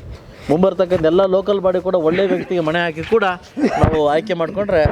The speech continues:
ಉತ್ತಮವಾಗಿ ಇರ್ತಕ್ಕಂಥ ಒಂದು ಆಡಳಿತ ನಡೆಯುತ್ತೆ ಅಂತ ಹೇಳ್ತಾ, so ಎಲ್ಲ ಆಗಿರ್ತಕ್ಕಂಥ ಎಲ್ರಿಗೂ ಮತ್ತು ವಿಶೇಷವಾಗಿ ನಮ್ಮ ಶ್ರೀರಾಮಣ್ಣವ್ರಿಗೂ, ನಮ್ಮ ಪಕ್ಷದ ಅಧ್ಯಕ್ಷರಿಗೂ ಮತ್ತು ಎಲ್ಲ ಕಾರ್ಯದರ್ಶಿಯವ್ರಿಗೂ, ಎಲ್ಲ ಮುಖಂಡರು ಕೂಡ,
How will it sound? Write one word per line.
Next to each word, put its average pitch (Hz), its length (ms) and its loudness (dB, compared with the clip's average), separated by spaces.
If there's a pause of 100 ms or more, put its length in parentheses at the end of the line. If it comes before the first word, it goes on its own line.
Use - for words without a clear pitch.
(140)
ಉತ್ತಮವಾಗಿ 190 480 0
ಇರ್ತಕ್ಕಂಥ - 440 -4
ಒಂದು 143 480 -2
ಆಡಳಿತ 139 240 -4
ನಡೆಯುತ್ತೆ 151 440 -2
ಅಂತ 147 140 -4
ಹೇಳ್ತಾ, 151 320 -2 (440)
so 147 80 0
ಎಲ್ಲ 147 200 4
ಆಗಿರ್ತಕ್ಕಂಥ 165 540 0
ಎಲ್ರಿಗೂ 165 280 0
ಮತ್ತು 160 200 -2
ವಿಶೇಷವಾಗಿ 160 500 0
ನಮ್ಮ 143 160 -2
ಶ್ರೀರಾಮಣ್ಣವ್ರಿಗೂ, 156 680 -2 (400)
ನಮ್ಮ 139 120 2
ಪಕ್ಷದ 147 380 -2
ಅಧ್ಯಕ್ಷರಿಗೂ 160 680 0
ಮತ್ತು 151 240 -2
ಎಲ್ಲ 151 180 0
ಕಾರ್ಯದರ್ಶಿಯವ್ರಿಗೂ, 151 800 0
ಎಲ್ಲ 147 260 0
ಮುಖಂಡರು 165 420 0
ಕೂಡ, 139 180 -4